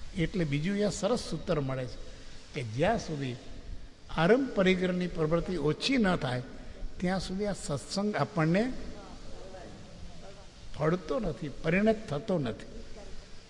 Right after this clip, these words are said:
એટલે કે છે કે જીવને સત્પુરુષના વચનનું અથવા સત્શાસ્ત્રનું પરિણામ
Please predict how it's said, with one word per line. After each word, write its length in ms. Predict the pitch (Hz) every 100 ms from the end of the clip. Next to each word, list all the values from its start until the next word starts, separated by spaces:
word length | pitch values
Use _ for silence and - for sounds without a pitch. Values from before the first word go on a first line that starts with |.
| - - - -
એટલે 280 | - 170 196
કે 160 | 185 190
છે 200 | - 202 214 226 - - - - - - - - - -
કે 140 | 180 147
જીવને 520 | 113 147 185 196 202 220 226 -
સત્પુરુષના 800 | - - - 208 214 - 202 190
વચનનું 540 | 160 - 196 202 208
અથવા 260 | 185 190 170
સત્શાસ્ત્રનું 920 | - 170 - 170 165 185 180 208 240 254 - - - - - - -
પરિણામ 580 | - 175 180 185 202 240